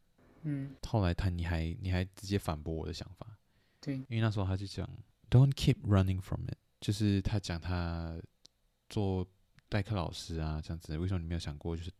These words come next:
Speaker 2: 转全职啊，什么这样之类的。然后他讲，“Don't keep running from it. Don't you want something permanent？”
Speaker 1: 嗯。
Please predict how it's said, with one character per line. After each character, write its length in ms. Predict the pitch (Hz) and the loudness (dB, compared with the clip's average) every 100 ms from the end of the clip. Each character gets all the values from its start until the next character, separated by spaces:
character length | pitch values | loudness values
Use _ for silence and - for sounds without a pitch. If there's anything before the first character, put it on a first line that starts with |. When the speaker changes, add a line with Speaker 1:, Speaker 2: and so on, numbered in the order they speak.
| _ | _
Speaker 2:
转 200 | - 76 - | -4 -4 -4
全 240 | - 76 | -10 -12
职 160 | - - - | -8 -8 -6
啊， 80 | |
什 100 | - | -8
么 80 | - | -10
这 80 | - | -10
样 120 | - 92 | -10 -10
之 140 | - | -6
类 40 | - | -6
的。 120 | 113 110 _ _ _ _ _ _ _ _ _ _ _ 110 | -6 -12 _ _ _ _ _ _ _ _ _ _ _ -8
然 120 | 92 | -2
后 100 | 95 | 0
他 80 | 92 | 0
讲， 260 | 82 82 92 95 107 107 _ _ _ | -2 -4 -10 -14 -16 -20 _ _ _
“Don't 160 | 98 95 | -4 -2
keep 160 | - | -4
running 260 | 92 90 87 | -2 -2 -2
from 260 | - - 71 | -6 -6 -6
it. 100 | - | -6
Don't 240 | - 101 - | -2 -2 0
you 100 | 92 | 0
want 180 | 90 90 | 2 0
something 400 | 90 87 80 85 | -4 -4 -6 -6
permanent？” 520 | - 85 80 80 80 90 - _ _ _ _ _ - | -2 -2 -2 -6 -6 -10 -16 _ _ _ _ _ -6
Speaker 1:
嗯。 420 | 165 147 135 131 | 0 2 2 -2